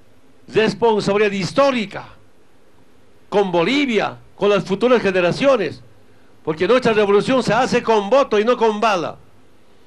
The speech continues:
Nuestra revolución se ha, hemos hecho con conciencia del pueblo y no con armas. En la década de cuarenta, cincuenta, casi en todo el mundo se levantaban con armas, ¿contra quiénes?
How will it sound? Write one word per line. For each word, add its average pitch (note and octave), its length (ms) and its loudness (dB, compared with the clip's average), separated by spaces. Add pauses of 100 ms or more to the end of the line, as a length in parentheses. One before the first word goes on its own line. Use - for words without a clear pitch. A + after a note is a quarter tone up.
(240)
Nuestra G#3+ 240 0
revolución A3+ 400 2
se - 80 0
ha, A#3+ 300 0
hemos G#3 300 0
hecho B3+ 260 0
con B3 240 0
conciencia A#3 560 -2
del A3 200 0
pueblo A#3 360 2 (180)
y G3+ 120 -4
no A3+ 100 2
con G#3 220 0
armas. G3+ 580 -2 (1800)
En E3+ 80 -2
la F3+ 140 2
década A#3 340 0
de F#3 80 -4
cuarenta, G#3+ 540 0
cincuenta, G3 800 -2 (180)
casi G#3 240 -2
en G3 100 -2
todo A#3+ 240 2
el G#3+ 60 0
mundo B3 240 -2
se F#3+ 100 0
levantaban G3+ 580 -2 (260)
con F#3 200 -2
armas, C4 560 0 (160)
¿contra F#3+ 320 -2
quiénes? G3+ 580 -2